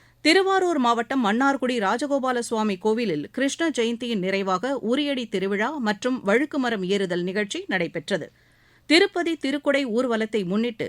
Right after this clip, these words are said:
சென்னையில் வால்டாக்ஸ் சாலை, யானை கவுனி, சூளை நெடுஞ்சாலை, ஓட்டேரி சந்திப்பு உள்ளிட்ட பகுதிகளில் இன்று போக்குவரத்து மாற்றம் செய்யப்பட்டுள்ளது. விளையாட்டுச் செய்திகள். உலக தடகள சாம்பியன் போட்டியின் ஈட்டி எறிதல் பிரிவில் இந்தியாவின் நீரஜ் சோப்ரா இன்று பங்கேற்கிறார்.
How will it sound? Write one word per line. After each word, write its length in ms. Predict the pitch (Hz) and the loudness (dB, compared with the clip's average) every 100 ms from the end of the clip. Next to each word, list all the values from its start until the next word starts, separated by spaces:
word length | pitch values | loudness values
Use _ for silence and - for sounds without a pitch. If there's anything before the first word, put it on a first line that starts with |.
| - | -8
சென்னையில் 520 | - 254 269 285 269 320 | -2 2 2 2 -2 -4
வால்டாக்ஸ் 500 | 190 202 233 233 226 | 0 0 0 -2 -4
சாலை, 300 | - 196 214 302 - - - | -2 0 0 -4 -10 -20 -4
யானை 360 | 202 220 262 269 | 4 4 4 0
கவுனி, 360 | 214 190 190 277 - - | 0 0 0 -4 -8 -4
சூளை 400 | 277 302 302 302 | 0 2 2 0
நெடுஞ்சாலை, 580 | 202 208 220 196 185 285 - | 2 2 2 2 0 -2 2
ஓட்டேரி 380 | 226 269 294 277 | 2 4 0 -2
சந்திப்பு 500 | - 196 202 202 160 | -2 -2 -2 -4 -2
உள்ளிட்ட 340 | 233 226 220 | 0 0 0
பகுதிகளில் 560 | 202 208 233 233 175 156 | -2 -2 -2 0 -2 0
இன்று 300 | 247 208 180 | 0 0 0
போக்குவரத்து 600 | 247 277 277 220 196 190 | 0 0 0 -2 -2 -2
மாற்றம் 400 | 185 202 - 330 | 0 0 -2 -8
செய்யப்பட்டுள்ளது. 840 | - 190 170 160 156 180 196 - - _ _ _ _ _ - | -4 -4 -4 -6 -6 0 0 0 -8 _ _ _ _ _ 2
விளையாட்டுச் 480 | 240 269 254 214 175 | 4 4 2 -2 -6
செய்திகள். 420 | 175 175 170 - _ _ _ _ | -4 -4 -4 -8 _ _ _ _
உலக 400 | 214 240 311 349 | 2 4 6 4
தடகள 460 | 330 226 226 254 254 | 2 2 2 2 0
சாம்பியன் 480 | - 202 214 220 214 | 2 2 2 2 2
போட்டியின் 440 | 208 214 226 254 269 | 2 2 2 2 2
ஈட்டி 320 | 208 277 285 | 2 0 0
எறிதல் 340 | 214 202 185 180 | 2 2 2 0
பிரிவில் 380 | 208 226 185 151 | 0 2 0 0
இந்தியாவின் 580 | 202 240 269 254 240 196 | 2 2 2 2 2 2
நீரஜ் 320 | 196 220 208 | 2 2 0
சோப்ரா 420 | 214 190 180 147 | -2 0 0 0
இன்று 300 | 196 233 240 | 2 0 2
பங்கேற்கிறார். 720 | 208 185 170 160 202 160 139 | -2 -2 -2 -2 -2 -4 -6